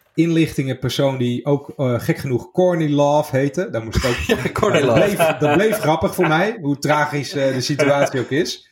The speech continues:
Speaker 1: Dat <laughs> vooral toen die foto voorbij kwam, dat hij met een soort K G B-hoedje op, eh, een, een soort boterhammetje met, eh,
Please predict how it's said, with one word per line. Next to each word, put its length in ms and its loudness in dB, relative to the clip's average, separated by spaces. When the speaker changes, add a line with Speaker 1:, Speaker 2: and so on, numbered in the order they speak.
Speaker 1:
Dat 200 -2
<laughs> 1500 -6
vooral 220 0
toen 140 2
die 100 2
foto 380 2
voorbij 340 2
kwam, 240 -2
dat 120 0
hij 100 0
met 120 -2
een 60 -8
soort 280 -2
K 80 -2
G 320 0
B-hoedje 600 2
op, 280 -4
eh, 600 0
een, 220 -6
een 180 -8
soort 320 -4
boterhammetje 760 0
met, 300 -4
eh, 300 2